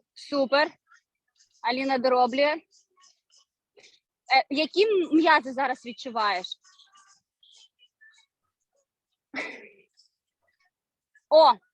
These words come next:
це що потрібно. Так, так. Задня поверхня.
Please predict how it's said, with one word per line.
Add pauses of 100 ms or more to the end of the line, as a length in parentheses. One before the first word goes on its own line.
(180)
це
що
потрібно.
Так,
так. (800)
Задня
поверхня.